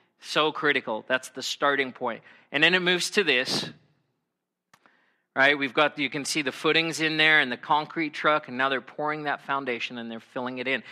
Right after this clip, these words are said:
But you'll notice that already there's little places, there's little gaps and grooves left so that the plumbers and the electrical can run all of their needed, uh, things through the, through the, the concrete. The next picture looks like this.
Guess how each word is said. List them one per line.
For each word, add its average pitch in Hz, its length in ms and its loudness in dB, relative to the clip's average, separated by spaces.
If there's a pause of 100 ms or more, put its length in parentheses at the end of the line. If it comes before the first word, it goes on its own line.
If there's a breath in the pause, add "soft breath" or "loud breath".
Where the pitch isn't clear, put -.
(140 loud breath)
But 131 160 -4
you'll 196 100 4
notice 175 440 4
that 151 220 2
already 151 520 4
there's 139 240 0
little 156 180 0
places, 156 560 -4 (240 loud breath)
there's 143 220 0
little 139 100 0
gaps 143 460 2
and 131 120 -6
grooves 131 360 -2
left 139 220 2
so - 160 -6
that 123 180 -4
the 113 80 -16
plumbers 151 580 -2
and 123 100 -8
the 117 60 -8
electrical 143 540 -2
can 123 260 -10
run 139 160 0
all 139 180 -2
of 120 140 -10
their 147 160 0
needed, 127 400 -6 (300 loud breath)
uh, 127 260 0
things 131 340 -10
through 139 380 -4
the, - 80 -12 (140)
through 135 220 -4
the, 123 300 -2
the 135 120 -10
concrete. 143 480 -2 (640 soft breath)
The 135 100 -2
next 156 220 4
picture 165 340 0
looks 160 220 -4
like 151 200 2
this. 151 480 -2